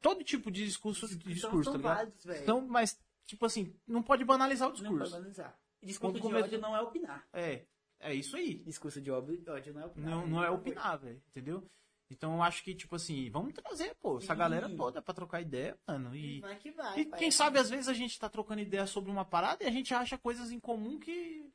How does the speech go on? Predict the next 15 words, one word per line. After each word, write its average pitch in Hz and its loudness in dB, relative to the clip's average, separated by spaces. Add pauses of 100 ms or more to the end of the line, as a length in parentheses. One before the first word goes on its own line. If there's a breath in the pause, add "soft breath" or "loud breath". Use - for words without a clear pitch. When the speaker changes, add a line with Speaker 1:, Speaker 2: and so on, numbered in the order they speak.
Speaker 1:
tá - -10
ligado? 233 0
Speaker 2:
Sim. 370 -6
Speaker 1:
Porque, 269 0
tipo, 269 -4
tem 240 2
muito 302 2
essa 247 0
divisão. 202 0
A 196 0
gente 285 -6
não 330 -2
tá - -8
aqui - -8
pra, 233 2